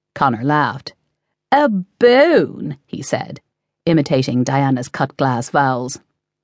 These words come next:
"He'd be lucky. Makes good stock, does a bone." They rounded the curve of the driveway, and the castle stood before them,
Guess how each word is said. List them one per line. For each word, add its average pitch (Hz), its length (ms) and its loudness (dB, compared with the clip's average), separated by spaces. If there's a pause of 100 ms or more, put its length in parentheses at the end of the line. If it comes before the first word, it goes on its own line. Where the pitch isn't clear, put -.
(140)
"He'd 202 240 2
be 139 120 4
lucky. 131 440 0 (840)
Makes 156 300 0
good 226 280 4
stock, 262 460 2
does 143 160 2
a 135 80 0
bone." 165 460 2 (1900)
They 208 160 4
rounded 254 400 4
the - 180 -2
curve 190 200 4
of 160 120 -2
the 147 160 -2
driveway, 131 560 -2 (300)
and 147 100 2
the 156 180 -2
castle 190 360 0
stood 175 240 -2
before 151 340 0
them, - 240 -4